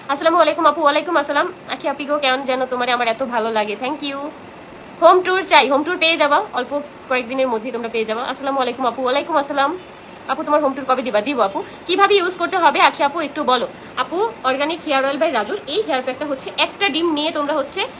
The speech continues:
এই হেয়ার প্যাকটা গোলায় just মাথায় অ্যাপ্লাই করে ফেলবে। একটা ডিম, ডিমে কিন্তু একজনের খুব সুন্দরভাবে হয়ে যায়। আর যদি তোমার চুল আমার থেকেও বড় হয়, মানে হচ্ছে এই সাইজের থেকেও যদি তোমাদের চুল বড় হয়, সেক্ষেত্রে ডিমটা আরেকটা নিতে হবে। যদি আমার মতন এরকম চুল হয় বা আমার থেকে একটু বড় চুল হয়, তাহলে কিন্তু তোমাদের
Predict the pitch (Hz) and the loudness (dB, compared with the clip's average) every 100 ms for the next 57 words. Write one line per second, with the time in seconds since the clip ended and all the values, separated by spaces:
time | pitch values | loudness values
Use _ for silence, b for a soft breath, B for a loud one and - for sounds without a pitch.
0 | B B 339 311 302 311 320 262 285 480 | B B 0 0 0 -4 -2 0 0 0
1 | - 214 262 - - - - - 262 269 | -6 -2 0 0 -4 -16 -18 -6 0 2
2 | 359 277 262 269 302 302 220 277 285 349 | 4 2 2 0 0 -2 -2 -2 0 -2
3 | 330 247 240 302 320 320 262 247 285 359 | -2 -4 -2 -2 -2 -4 -2 -2 0 0
4 | 427 440 359 330 311 320 349 294 277 190 | 0 -2 -2 -2 0 0 0 -2 -2 -2
5 | 240 294 320 339 359 403 - 277 330 403 | -2 -2 0 0 2 0 2 4 4 2
6 | 440 254 240 254 254 440 - B B - | -2 2 0 0 -4 -6 -12 B B -18
7 | - - - 247 277 285 320 - 269 339 | -12 -12 -2 0 2 0 -2 -2 0 2
8 | 330 294 339 359 392 320 415 381 294 349 | 2 0 -2 -2 -2 0 -2 0 0 0
9 | 415 359 262 269 262 - B B - 415 | 0 4 4 4 0 -2 B B -2 0
10 | 415 - 494 311 285 294 311 247 254 320 | 0 2 0 2 -2 2 4 4 4 0
11 | 262 311 233 294 - B - 330 494 320 | 0 0 0 0 -4 B -6 2 6 6
12 | 311 349 392 - 285 330 339 339 349 427 | 6 2 0 -2 -2 0 -2 0 2 4
13 | 320 - 294 349 427 480 370 - 294 277 | 4 4 2 0 -2 -4 -6 -4 2 2
14 | 262 277 294 - 311 320 349 339 320 294 | 0 -4 -2 2 2 2 0 -2 0 0